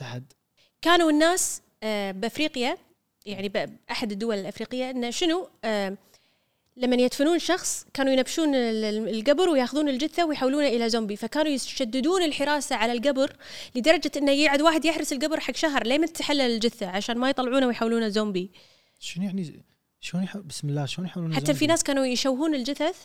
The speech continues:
Speaker 2: قبل ما يدفنونها علشان لا تنباق.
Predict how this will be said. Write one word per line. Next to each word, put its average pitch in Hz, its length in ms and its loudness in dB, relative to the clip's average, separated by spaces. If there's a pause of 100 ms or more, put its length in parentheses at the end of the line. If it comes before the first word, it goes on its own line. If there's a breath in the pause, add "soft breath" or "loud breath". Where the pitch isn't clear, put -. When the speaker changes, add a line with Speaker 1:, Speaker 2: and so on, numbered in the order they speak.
(160)
Speaker 2:
قبل 240 140 -4
ما 247 100 -2
يدفنونها 254 540 -4 (880)
علشان 247 300 -4
لا 262 100 0
تنباق. 220 340 -4